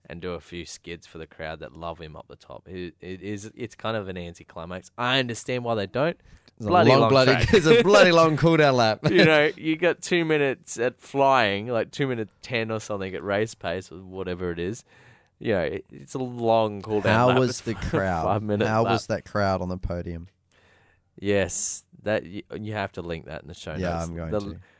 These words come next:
Speaker 1: the, the cheer of Lowndesy going out over the crowd was a m-, bloody amazing, and yeah, it,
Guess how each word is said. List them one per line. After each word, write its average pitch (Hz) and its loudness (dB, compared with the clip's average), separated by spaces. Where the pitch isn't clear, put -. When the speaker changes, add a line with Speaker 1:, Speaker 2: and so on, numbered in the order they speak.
Speaker 1:
the, 110 0
the 107 -4
cheer 127 0
of 104 -4
Lowndesy 101 -4
going 90 -4
out 87 -6
over 87 -8
the 85 -10
crowd 85 -8
was 87 -12
a 78 -12
m-, 85 -16
bloody 107 -4
amazing, 85 -10
and 90 -12
yeah, 90 -10
it, - -20